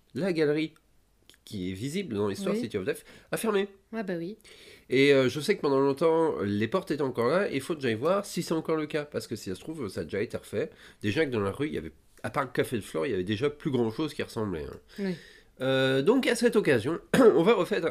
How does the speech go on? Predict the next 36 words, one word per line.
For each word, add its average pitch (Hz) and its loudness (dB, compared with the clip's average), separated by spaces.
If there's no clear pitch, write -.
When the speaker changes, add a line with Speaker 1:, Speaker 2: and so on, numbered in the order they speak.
Speaker 1:
un 127 0
City 170 -2
of 160 0
Death 120 -2
Tour. 190 0
Le 135 2
parcours 180 -2
sera 120 0
légèrement 165 2
différent, 139 -2
surtout - -6
donc, 120 -4
aux 110 -6
alentours 123 -2
de 120 -2
Notre-Dame. 160 0
Euh, 110 4
il 104 -2
y 117 4
aura 117 0
beaucoup 196 -2
plus 156 -6
d'informations 139 -4
aussi 113 -8
sur - -10
d'autres 156 -6
histoires 139 -10
comme 131 -6
The 104 0
Reign 165 2
of - -6
Terror 139 -2
et 95 -6
The 98 -6
Massacre. 131 -6
Speaker 2:
Oui. 208 -4